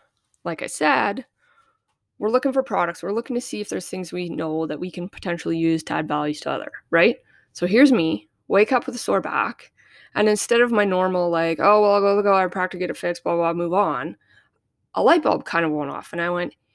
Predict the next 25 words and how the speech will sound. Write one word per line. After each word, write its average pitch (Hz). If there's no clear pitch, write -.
"Hey, 294
wait 262
a 302
minute. 160
This 233
is 330
a 330
subject -
matter 147
that 156
I 156
have 170
some 165
knowledge 139
on. 135
I've 180
gone, 165
gone 160
through 156
some -
problems 214
in 254
the 294
past -
that, 156